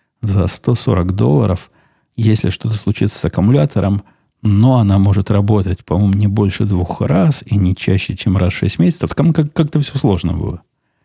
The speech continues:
Если б в ней разобраться, то, возможно, в этом какой-то смысл и был.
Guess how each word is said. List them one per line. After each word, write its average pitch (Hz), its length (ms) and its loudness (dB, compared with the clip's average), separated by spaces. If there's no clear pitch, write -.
Если 147 380 4
б 120 180 0
в 104 360 0
ней 135 360 4
разобраться, 104 680 0
то, 107 160 -2
возможно, 143 800 2
в 127 100 2
этом 131 220 2
какой-то 117 340 0
смысл 107 400 0
и 98 40 2
был. 85 280 -4